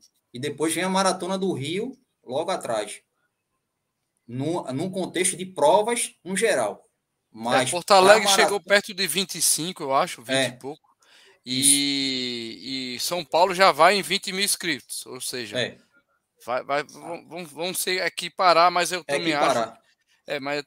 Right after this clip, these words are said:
Speaker 2: mesmo assim eu acho, Clebão, que pra bater o maior evento da América Latina,
Speaker 1: Não,
Speaker 2: que
Speaker 1: não
Speaker 2: foi
Speaker 1: bate,
Speaker 2: essa que a gente
Speaker 1: não.
Speaker 2: participou, eu acho que não vai bater esse
Speaker 1: Não
Speaker 2: ano,
Speaker 1: bate, não, não bate, não. Tem, tinha gente do Bra-, ah, Brasil, lógico, né? Tinha gente da
Speaker 2: Uhum.
Speaker 1: Polônia, eu vi gente da Polônia.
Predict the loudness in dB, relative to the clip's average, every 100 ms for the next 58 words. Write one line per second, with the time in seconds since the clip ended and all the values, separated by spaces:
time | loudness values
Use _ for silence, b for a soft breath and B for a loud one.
0 | -10 -8 -4 -4 -4 -2 2 2 0 -8
1 | -8 -12 -16 -16 -16 -10 -6 -2 -4 -4
2 | -8 -6 -6 -2 0 -2 -4 -4 -4 -2
3 | -2 -2 -2 -4 -4 -6 -6 -6 -10 -2
4 | 4 4 4 -4 -6 -8 -12 -14 -12 -12
5 | -10 -8 -6 -6 -8 -8 -8 -6 0 0
6 | 0 -4 -4 -4 -4 0 0 0 -6 -4
7 | -4 -2 0 0 0 -4 -2 0 -2 -4
8 | _ _ _ -2 2 4 2 0 0 0
9 | -2 -12 -16 _ _ -2 0 0 -2 -2
10 | -2 2 2 2 0 -4 -8 -8 -6 -4
11 | -6 -6 -6 -6 -2 -2 -2 -8